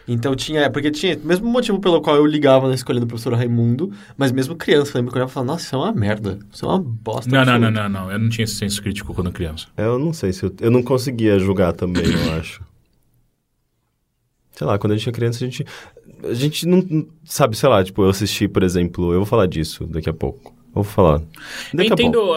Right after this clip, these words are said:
Speaker 2: é, eu só quero voltar. Eu entendo esse negócio de fuder ou de palavrões, mas em partes.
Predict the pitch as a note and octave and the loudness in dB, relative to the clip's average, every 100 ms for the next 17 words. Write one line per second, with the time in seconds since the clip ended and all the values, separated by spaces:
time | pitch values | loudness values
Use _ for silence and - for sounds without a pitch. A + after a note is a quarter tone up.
0 | D3+ D#3 E3 E3 F3+ F#3+ F#3+ F3 D3+ D3 | 0 0 0 -2 -2 0 0 0 0 0
1 | E3+ G3+ G3+ F3+ D3 C3+ A#2 A#2 A2+ A#2 | -2 -2 -2 -4 0 0 0 -4 -6 -8
2 | G2 G#2 G#2 G#2 G2+ G2+ G2+ G2 G2 F#2 | -4 0 0 0 -2 0 0 0 -4 -6
3 | F2 - - - _ F#2+ A2+ B2 C3 F#2+ | -8 -10 -12 -14 _ -6 -4 -4 -6 -6
4 | F2 - - - | -6 -8 -18 -16